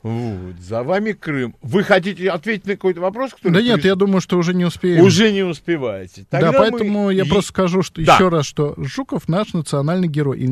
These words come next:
Speaker 2: есть все поводы им гордиться. И как в военной сфере, и в мирной сфере. Он, э, и после войны оставался,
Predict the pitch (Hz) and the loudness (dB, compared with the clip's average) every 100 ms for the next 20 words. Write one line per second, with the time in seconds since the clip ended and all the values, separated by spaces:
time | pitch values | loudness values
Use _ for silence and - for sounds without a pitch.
0 | 139 131 185 - - - 180 156 - 190 | -2 -2 -2 -4 -10 -4 -2 -2 -2 -2
1 | 220 185 147 - 165 165 135 143 139 147 | 0 -2 -4 -4 -2 -2 0 -2 -2 -4
2 | 156 - 127 - - - - 147 - 147 | -4 -4 -10 -12 -20 -20 -12 -10 -4 -6
3 | - 127 143 151 208 226 214 - - 185 | -6 -4 -2 -2 -2 -2 -2 -4 -4 -2
4 | 165 156 156 143 156 151 135 117 - 120 | -2 -4 -4 0 0 0 -2 -4 -4 -6
5 | - 165 190 202 175 _ 170 143 139 - | -4 -4 -2 -4 -10 _ -4 -2 -2 -6
6 | 185 160 180 170 160 156 180 220 185 - | -6 -4 -2 -2 -2 -2 -2 -4 -6 -6
7 | 160 160 - | -4 -4 -6